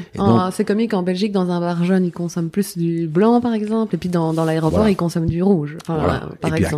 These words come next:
Speaker 1: quel prix, quels sont les prix optimaux de vente d'un verre de vin, quel est le seuil, l'é-, l'é-, l'élasticité de la vente. On a déjà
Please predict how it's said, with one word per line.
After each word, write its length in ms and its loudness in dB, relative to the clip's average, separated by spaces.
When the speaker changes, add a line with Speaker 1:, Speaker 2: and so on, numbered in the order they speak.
Speaker 1:
quel 100 -6
prix, 240 0
quels 180 -2
sont 140 -2
les 100 0
prix 480 0
optimaux 640 2
de 100 -4
vente 320 -2
d'un 140 -6
verre 220 -4
de 80 -2
vin, 560 0
quel 180 0
est 60 0
le 140 -4
seuil, 380 0
l'é-, 320 0
l'é-, 160 4
l'élasticité 760 0
de 60 -8
la 100 -4
vente. 340 -2
On 120 -4
a 60 -4
déjà 300 0